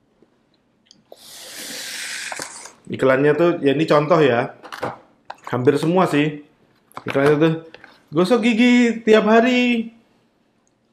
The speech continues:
Sehari dua kali minimal, atau bisa tiga kali supaya lebih putih giginya." Atau,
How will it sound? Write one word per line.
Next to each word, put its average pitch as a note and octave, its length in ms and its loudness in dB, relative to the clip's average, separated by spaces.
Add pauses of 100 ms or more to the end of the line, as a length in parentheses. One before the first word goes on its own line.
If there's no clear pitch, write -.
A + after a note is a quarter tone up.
(100)
Sehari G#3 520 2
dua G3 240 4
kali A3+ 320 4
minimal, A3 720 2
atau F3+ 240 0
bisa G3 160 2
tiga G3 240 0
kali G#3 720 0
supaya F#3+ 320 0
lebih E3+ 560 4
putih G3 320 2
giginya." E3+ 720 0 (480)
Atau, D#3 600 2